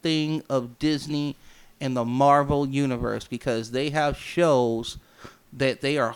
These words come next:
withholding from me that I cannot see because movies can't come out because of the pandemic.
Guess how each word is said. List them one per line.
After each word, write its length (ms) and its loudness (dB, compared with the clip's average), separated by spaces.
withholding 1400 -2
from 920 0
me 320 2
that 160 -2
I 200 2
cannot 580 0
see 540 -6
because 720 0
movies 720 2
can't 300 -2
come 240 0
out 280 0
because 380 -4
of 60 -4
the 120 -12
pandemic. 480 -6